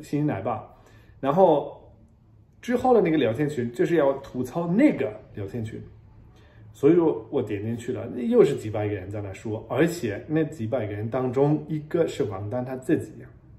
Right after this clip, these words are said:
我就听一会儿那个气氛，那个气氛跟之前那个是完全反过来的，就是大概十分之九的人都是挺这个王丹的，都是支持他的，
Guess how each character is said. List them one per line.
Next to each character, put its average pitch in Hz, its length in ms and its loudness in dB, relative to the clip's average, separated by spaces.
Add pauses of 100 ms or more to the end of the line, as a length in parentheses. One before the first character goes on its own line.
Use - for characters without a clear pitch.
(1500)
我 131 120 4
就 208 120 6
听 247 340 4
一 240 60 8
会 185 180 6
儿 143 140 6
那 143 160 2
个 120 160 0
气 147 260 -2
氛， - 180 -10
那 170 160 2
个 214 80 8
气 208 160 -2
氛 208 160 4
跟 196 300 4
之 247 160 0
前 214 160 4
那 175 100 2
个 165 80 2
是 165 120 0
完 123 260 0
全 160 200 4
反 - 280 -6
过 135 160 4
来 117 100 -4 (120)
的， - 60 -16 (440)
就 147 120 0
是 147 140 0
大 190 260 6
概 139 460 0 (1160)
十 - 240 -4
分 170 140 2
之 220 100 4
九 160 220 0
的 123 100 0
人 120 160 0
都 156 160 4
是 123 300 0 (260)
挺 117 300 -6
这 151 160 0
个 120 220 -4 (140)
王 107 220 -6
丹 180 220 2
的， 175 180 4
都 165 100 0
是 - 140 -6
支 226 220 -4
持 190 160 0
他 160 180 6
的， 147 260 4